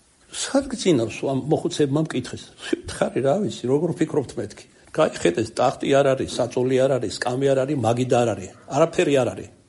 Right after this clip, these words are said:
და არის ეკლესია ეს. ეკლესიაში მეძინა იატაკზე. უთხარი, აი, მან გძინავს მეთქი კუთხეში. გაგიჟდნენ. წავიდნენ, მოიტანეს ტახტი,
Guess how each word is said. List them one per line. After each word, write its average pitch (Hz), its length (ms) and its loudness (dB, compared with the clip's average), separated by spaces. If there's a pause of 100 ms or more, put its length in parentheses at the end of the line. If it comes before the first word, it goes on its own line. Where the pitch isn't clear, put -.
(280)
და 202 60 8 (100)
არის 254 200 2
ეკლესია 170 560 2
ეს. 101 180 -6 (420)
ეკლესიაში 175 640 4
მეძინა 160 380 0
იატაკზე. 143 520 0
უთხარი, 113 360 -2
აი, 160 120 2
მან 135 240 0
გძინავს 131 400 -2
მეთქი 139 240 -4
კუთხეში. - 500 -6 (400)
გაგიჟდნენ. 123 580 -6 (160)
წავიდნენ, 165 440 4
მოიტანეს 143 560 4
ტახტი, 151 400 0